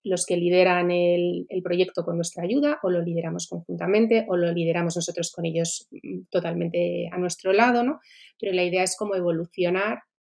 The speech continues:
los negocios. Entonces, ¿cómo los podemos transformar para que sean más innovadores, para que tengan ese posicionamiento digital? Entonces, tenemos como eso, esos dos tipos de proyectos, ¿no? Que son parecidos, pero diferentes. <laughs>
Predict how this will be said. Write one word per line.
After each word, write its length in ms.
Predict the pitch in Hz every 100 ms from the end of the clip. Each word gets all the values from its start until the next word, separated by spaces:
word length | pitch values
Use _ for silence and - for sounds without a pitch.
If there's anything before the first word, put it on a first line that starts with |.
| _ 240
los 240 | 202 185
negocios. 840 | 165 165 170 - - - - - _
Entonces, 600 | 185 180 170 170 165 - -
¿cómo 240 | 190 196
los 160 | 190 190
podemos 320 | 185 190 -
transformar 720 | 185 170 - 180 220 240 240
para 140 | 196 175
que 80 | 170
sean 240 | 175 175
más 240 | 170 -
innovadores, 640 | 170 165 170 196 208 202 -
para 180 | 170 170
que 80 |
tengan 200 | 170 175
ese 180 | 170 185
posicionamiento 880 | 180 - 175 185 180 180 175 190 185
digital? 560 | 180 - 180 180 170 170 _ - _
Entonces, 240 | - 220
tenemos 260 | 233 240 247
como 360 | 240 208 - - - -
eso, 240 | 226 220 214
esos 280 | 220 208 190
dos 380 | 208 214 - -
tipos 380 | 208 202 190 -
de 180 | 170 -
proyectos, 960 | 170 160 165 160 - 165 - - - _ _ _ _ _
¿no? 160 | 208 190
Que 80 | 170
son 360 | 196 185 180 _ _ _ _
parecidos, 560 | 202 202 247 277 - _
pero 160 | 170 160
diferentes. 1000 | 180 180 180 - - 226 226 220 226 208
<laughs> 280 | 233 -